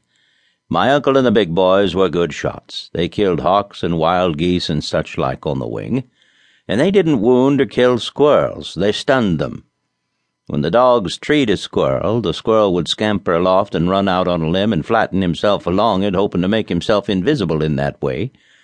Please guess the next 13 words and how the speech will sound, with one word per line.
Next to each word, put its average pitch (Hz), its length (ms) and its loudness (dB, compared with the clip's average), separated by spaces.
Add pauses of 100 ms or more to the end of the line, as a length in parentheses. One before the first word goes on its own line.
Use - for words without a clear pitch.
(460)
and 143 420 -4
not 80 300 -4
quite - 400 -4
succeeding. - 640 -4 (1040)
You 160 100 -2
could 156 140 -2
see 190 240 0
his 120 200 2
wee 120 220 2
little 98 380 2
ears 85 440 0
sticking 69 360 -4
up. 71 260 -4